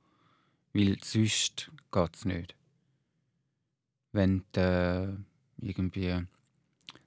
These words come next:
das Leben nicht mehr wahrnimmst, also zum Beispiel eben einen Hirnschlag oder so, dann ist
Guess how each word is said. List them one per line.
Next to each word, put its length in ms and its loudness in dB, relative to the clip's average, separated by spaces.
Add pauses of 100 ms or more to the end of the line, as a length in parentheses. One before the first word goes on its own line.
das 120 -8
Leben 540 4 (1600)
nicht 120 2
mehr 220 4
wahrnimmst, 800 4
also 680 0
zum 180 -6
Beispiel 340 0
eben 200 2
einen 240 2
Hirnschlag 560 4
oder 280 0
so, 360 2 (2500)
dann 500 4 (1400)
ist 280 -2